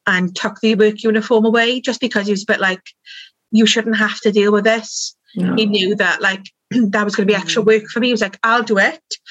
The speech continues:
Speaker 1: but I do wanna see if I can get Callum to call me, not you, call me," because, like, his first point of contact shouldn't be about your, his stuff,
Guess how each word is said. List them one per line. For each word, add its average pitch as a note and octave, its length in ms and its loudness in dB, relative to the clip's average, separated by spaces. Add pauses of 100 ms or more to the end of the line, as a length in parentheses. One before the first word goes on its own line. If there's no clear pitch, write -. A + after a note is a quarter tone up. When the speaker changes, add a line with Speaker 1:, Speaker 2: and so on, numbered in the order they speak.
(400)
Speaker 1:
but G3+ 260 -2 (600)
I G#3+ 100 0
do A3+ 200 0
wanna G#3+ 220 2
see A3+ 160 0
if G#3+ 80 0
I G#3+ 80 0
can G#3+ 140 0
get G3 180 -2
Callum F#3+ 320 -2
to A3 80 -12
call G3+ 260 0
me, G#3 280 6
not B3 220 2
you, A3+ 360 2 (400)
call A3 260 4
me," G#3 460 0 (520)
because, G#3+ 480 0 (1200)
like, G#3+ 280 -2 (680)
his A#3 240 2
first A#3 260 2
point A3 180 -2
of G#3+ 60 -6
contact G3 460 -2
shouldn't G#3+ 380 2
be A3 160 4
about G3 320 -2
your, G3 220 2
his G3 260 -4
stuff, F#3+ 360 -2